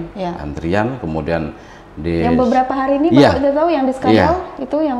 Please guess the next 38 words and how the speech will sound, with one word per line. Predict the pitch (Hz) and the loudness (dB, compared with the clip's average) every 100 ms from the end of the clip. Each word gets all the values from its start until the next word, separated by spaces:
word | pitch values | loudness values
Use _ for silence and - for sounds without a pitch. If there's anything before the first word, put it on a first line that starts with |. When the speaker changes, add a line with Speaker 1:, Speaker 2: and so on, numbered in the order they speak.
| 240 | -2
Speaker 1:
luar | 95 | 0
Speaker 2:
Yang | 92 | 2
Speaker 1:
biasa | 90 92 | 2 0
Speaker 2:
antri | 87 98 | 2 2
Speaker 1:
juga. | 98 | 2
Speaker 2:
itu, | 107 | 2
Speaker 1:
Iya, | 135 - - 107 | 0 -4 -12 -6
antri. | 85 80 | -2 -2
Speaker 2:
ah, | 82 - - - | -4 -6 -20 -16
karena | - 82 | -8 -6
kemarin | 87 87 90 90 | -2 0 0 -2
hujan | 87 92 | 0 0
dua | 87 85 | 0 0
hari | 82 87 90 | 0 0 0
itu, | 120 143 | 0 -2
Speaker 1:
Betul. | 190 - - - - | -4 -4 -10 -20 -20
Speaker 2:
sempat, | - - 160 87 - - | -12 -10 -8 -8 -10 -14
eh, | - 85 80 78 73 - | -8 -4 -4 -4 -6 -8
antri | 80 85 92 | -8 -6 -6
terputus. | - - | -4 -4
Speaker 1:
Itu | 440 233 | 2 2
sudah | |
diingatkan | 208 214 277 302 202 170 170 | 2 0 -2 -2 -2 0 0
pemerintah | 196 | 0
Speaker 2:
Sudah, | 196 117 82 - - | 2 2 2 -4 -4
Speaker 1:
kabupatennya? | 208 208 208 110 | -2 -2 0 0
Speaker 2:
sudah, | 107 | 0
kita | 110 131 | 0 0
sudah | 123 110 | 0 0
ingatkan | 107 95 104 | 0 -2 -2
Speaker 1:
Oke. | 95 85 90 | -4 -6 -6
Speaker 2:
pemerintah | 90 92 90 | -6 -4 -4
kabupatennya | 92 92 92 78 76 | -4 -2 -4 -4 -2
melalui | 82 87 | -2 0
Speaker 1:
Responnya? | 95 95 | 2 2
Speaker 2:
B | |
P | |
B | 98 | 2